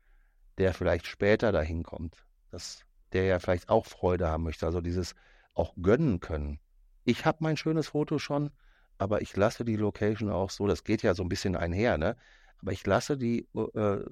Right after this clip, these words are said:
Location auch so in dem Zustand, dass der, der nach mir kommt, oder <laughs> selbst der Bus, <laughs> wenn er kommt,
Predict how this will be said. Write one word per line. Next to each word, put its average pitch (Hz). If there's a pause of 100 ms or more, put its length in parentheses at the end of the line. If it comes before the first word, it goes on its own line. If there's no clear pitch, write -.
(200)
Location 113
auch 104
so 107
in 113
dem 107
Zustand, 110
dass 101
der, 110
der 101
nach 113
mir 113
kommt, 78 (320)
oder 87
<laughs> -
selbst -
der 107
Bus, 131
<laughs> -
wenn -
er 98
kommt, -